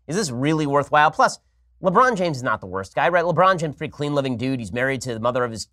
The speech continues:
couple of kids. He married her late, but he married her. He, he's building a charter school in Cleveland that, by all accounts, is pretty awesome.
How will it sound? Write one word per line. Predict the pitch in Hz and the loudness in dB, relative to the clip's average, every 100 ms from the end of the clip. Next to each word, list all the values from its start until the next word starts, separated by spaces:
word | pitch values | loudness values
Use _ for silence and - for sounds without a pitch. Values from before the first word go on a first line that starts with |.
| - | -8
couple | 135 127 | -8 -4
of | 127 | -6
kids. | 131 123 123 - _ _ _ | -4 -4 -4 -12 _ _ _
He | 113 | -2
married | 127 135 123 | 4 4 2
her | - 131 | -4 -2
late, | 127 139 | 0 0
but | 147 | -2
he | 113 | -2
married | 120 135 | 2 4
her. | 135 131 _ _ | 2 0 _ _
He, | - 127 117 - | -8 -8 -8 -14
he's | 110 113 101 | -10 -10 0
building | 160 160 147 | 2 2 0
a | 98 | -2
charter | - 135 151 | 2 2 2
school | 147 160 151 | -2 -2 -2
in | 117 | -2
Cleveland | - 139 131 143 123 | -4 -6 -2 -2 -2
that, | |
by | 113 | 2
all | 123 139 | 2 2
accounts, | 127 135 131 | 0 -4 -6
is | 87 | -8
pretty | - 147 | -8 -6
awesome. | 92 110 - 147 | -4 -2 -4 -6